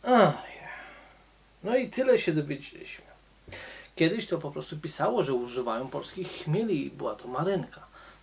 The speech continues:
Teraz, no, ciężko powiedzieć. Nie piszą. No dobra.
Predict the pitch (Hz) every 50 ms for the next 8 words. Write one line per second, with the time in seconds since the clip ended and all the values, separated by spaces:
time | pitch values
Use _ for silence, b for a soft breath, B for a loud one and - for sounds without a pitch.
0 | B - - 131 123 143 180 185 180 - 113 127 123 - - 131 151 160 - -
1 | 117 110 - 113 101 90 - - - - - - - - - - - - - -
2 | - - - - - - - - - - - - - - - - - - - -
3 | - B B B B B B B B B B B B B B - 180 196 196 -
4 | - 147 - - - - - - - - - - - - - - - - - -
5 | - - - - - - - - - - - B B B B B - 269 311 330
6 | 285 190 127 98